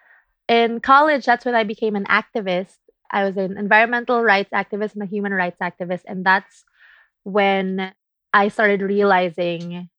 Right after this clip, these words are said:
the connections of the climate crisis. So there was a big jump from my childhood days to high school. And it was only in college that it really got tied together, the climate justice movement, the climate crisis movement, and how it's actually affecting us firsthand.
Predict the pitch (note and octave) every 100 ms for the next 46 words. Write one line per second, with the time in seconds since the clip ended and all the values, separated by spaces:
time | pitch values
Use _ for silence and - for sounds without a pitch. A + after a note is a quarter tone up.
0 | - G3 G#3+ G3 G3 - G#3 F#3+ F#3 E3+
1 | E3 _ _ - G#3+ G#3 F#3+ F#3+ A3 G#3+
2 | G3 G#3 G3+ G#3 G3 F#3+ F#3 C4 G#3+ A3+
3 | G3 F3 - F#3+ F#3 F#3 _ _ _ _
4 | _ G#3+ F#3+ F3+ F3 - G#3+ G3+ G3+ A3
5 | G3+ G3+ G3 F#3+ F#3 F3 G3 G3 - F#3+
6 | F#3 F#3+ F#3 F3+ G3+ G#3 A3+ C4+ A#3 A#3
7 | G#3 G#3+ G3 - F#3 E3+ - - - G#3+
8 | A3 A#3 B3+ G#3 G3 - G#3+ G3 G3 F3
9 | G#3 F#3 F#3 F3+ F3 F3 _ _ - -
10 | G#3 G3+ B3 A#3 B3+ B3 A#3 G#3 A3 G#3
11 | G3+ - F#3 G3+ - C4 C4 B3 B3 A3
12 | A3 F#3+ F#3+ G#3 G3+ G3+ - G3+ - G#3+
13 | G3+ F#3+ G#3 G3+ - F3+ F3 F3 F3+ _
14 | _ _ _ _ _ G#3 F#3+ - A3 G3+
15 | F3+ F3